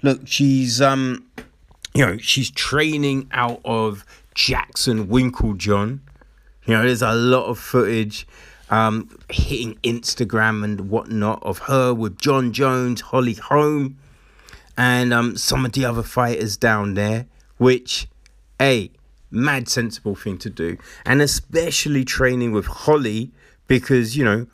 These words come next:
Holly came over from boxing. So she can get that perspective from her. So it'll be interesting to see how this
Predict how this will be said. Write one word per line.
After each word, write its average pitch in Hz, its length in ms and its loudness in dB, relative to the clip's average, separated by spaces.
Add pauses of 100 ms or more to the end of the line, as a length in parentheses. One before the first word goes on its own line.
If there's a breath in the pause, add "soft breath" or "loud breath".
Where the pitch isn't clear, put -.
(140 soft breath)
Holly 139 320 2
came 123 340 0
over 104 220 0
from 101 260 -4
boxing. - 560 -2 (300 loud breath)
So 113 320 -2 (100)
she - 280 -2
can 127 200 -4
get - 380 -10
that 104 300 -4
perspective - 720 -4
from 92 340 -6
her. 98 400 -2 (460 loud breath)
So 143 180 2
it'll 156 160 4
be 175 260 -8
interesting 160 600 0
to 135 100 -4
see 139 200 -4
how 131 420 0
this 113 480 -2